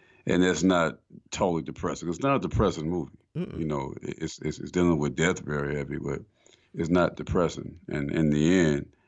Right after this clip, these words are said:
Speaker 1: um, you kinda, uh, left with a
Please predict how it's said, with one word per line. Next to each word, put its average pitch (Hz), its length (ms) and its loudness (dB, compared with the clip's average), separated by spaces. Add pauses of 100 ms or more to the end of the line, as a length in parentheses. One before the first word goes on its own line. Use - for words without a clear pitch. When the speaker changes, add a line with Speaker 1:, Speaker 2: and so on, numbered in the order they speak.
(360)
Speaker 1:
um, 76 320 0
you 80 80 -4
kinda, 73 420 2 (600)
uh, 90 120 0
left 110 280 2
with 104 140 2
a 78 240 2